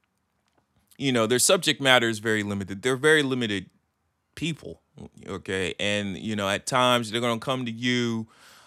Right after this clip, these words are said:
uh, 'cause I talked about like type beats, right? So they're gonna come to you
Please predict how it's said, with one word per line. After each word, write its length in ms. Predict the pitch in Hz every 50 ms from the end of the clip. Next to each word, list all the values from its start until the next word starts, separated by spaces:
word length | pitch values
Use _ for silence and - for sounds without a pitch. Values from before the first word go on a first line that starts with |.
| _ _ -
uh, 380 | - 107 107 107 107 104 104 104
'cause 180 | - 120 104
I 40 | 113
talked 340 | 110 - 135 123 120 - -
about 420 | 117 101 120 110 107 104 - - _ _ _ _ _
like 300 | 107 117 123 123 - -
type 340 | - 143 120 110 - _ -
beats, 320 | 156 139 107 - - -
right? 300 | 107 113 110 107 101 - _
So 260 | - - - 127 127
they're 140 | 127 135 156
gonna 200 | 170 180 170 165
come 300 | - - 170 170 170 165
to 60 | 165
you 580 | 165 165 175 196 208 202 190 180 175 170 175